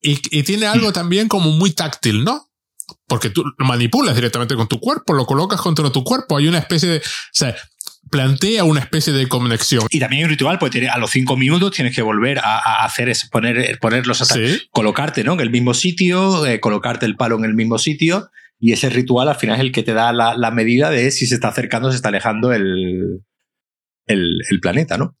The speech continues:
Speaker 1: A mí me pareció súper inspirado. O sea, cuando lo vi dije, "¿Cómo se les ocurriría meter este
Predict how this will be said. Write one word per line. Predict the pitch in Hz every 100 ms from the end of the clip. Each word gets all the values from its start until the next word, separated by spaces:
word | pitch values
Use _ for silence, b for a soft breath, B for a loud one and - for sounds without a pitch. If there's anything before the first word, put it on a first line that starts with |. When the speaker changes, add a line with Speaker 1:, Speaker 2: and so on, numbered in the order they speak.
| -
Speaker 1:
A | 120
mí |
me | 135 196
pareció | 202 175 233 -
súper | - 139 120
inspirado. | 117 - 120 131 113 92
O | -
sea, | - 113
cuando | 127 127
lo | 143
vi | 151 247 247
dije, | 147 104 107 -
"¿Cómo | - 220 226
se | 196
les | 151
ocurriría | 147 147 147 160 247 247 262
meter | 123 131 127 165
este | 160 - 139 -